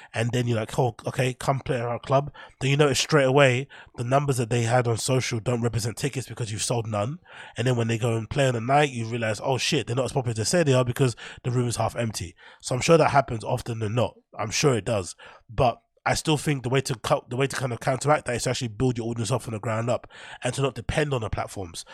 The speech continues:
Obviously, it's a nice signal boost, but to do it on your own regard, that's a really big marker. 'Cause I feel like I've seen, like, a lot of evidence of, like,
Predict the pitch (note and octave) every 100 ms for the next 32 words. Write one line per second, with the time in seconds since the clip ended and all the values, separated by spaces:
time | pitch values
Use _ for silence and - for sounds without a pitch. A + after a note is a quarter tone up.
0 | - - D3+ C#3 A#2 B2 B2 - F#3 D3+
1 | A2 C3+ - B2+ - - - A#2+ C3+ C#3+
2 | B2 B2+ A#2+ B2 A#2+ G#2+ A#2+ A2+ F#2+ -
3 | - _ B2 - A2 A#2+ A2+ G2 A#2 G#2
4 | A2+ A#2 - B2 A#2+ F3 E3+ C#3 - D#3
5 | B2+ C3 C#3+ B2+ C#3 C#3 B2 A2 A2 G#2